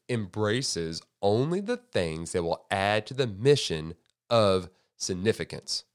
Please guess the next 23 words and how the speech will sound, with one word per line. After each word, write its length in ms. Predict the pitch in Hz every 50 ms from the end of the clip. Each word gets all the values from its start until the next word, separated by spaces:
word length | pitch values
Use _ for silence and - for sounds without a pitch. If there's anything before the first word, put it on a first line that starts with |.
| _ _ _ _ _ _ _ _ _ _ _ _ _ _ _ _ 104 101 104 107
Love 420 | 113 127 139 156 160 143 127 98
that, 460 | 104 110 113 113 90 80 - - -
because 380 | - 101 - - 113 107 104 98 - - - -
that 180 | - 139 - 143
last 240 | 165 165 160 139 -
statement 420 | - - 147 151 151 113 120 107
is 120 | 104 101
so 340 | - - - 156 156 156 147
key. 380 | 139 - - 170 156 107 87 - - - - - -
An 140 | - 127 135
intentional 540 | 131 127 127 - 180 190 208 - 233 226 185
life 340 | 135 127 113 110 117 123 -
embraces 720 | - 135 117 101 - 110 113 123 135 131 - 151 147 - - - _
only 340 | 113 127 139 160 190 214 233
the 160 | 214 240 240
things 520 | - - - 110 95 87 82 90 104 98
that 120 | 113 - -
will 240 | 113 117 101 - - _
add 400 | - 127 120 101 90 90 101 104
to 120 | - - -
the 100 | 127 131
mission 720 | 135 120 113 131 151 165 151 - - - 85 85 92 101 - - _ -
of 320 | 104 107 107 107 104 -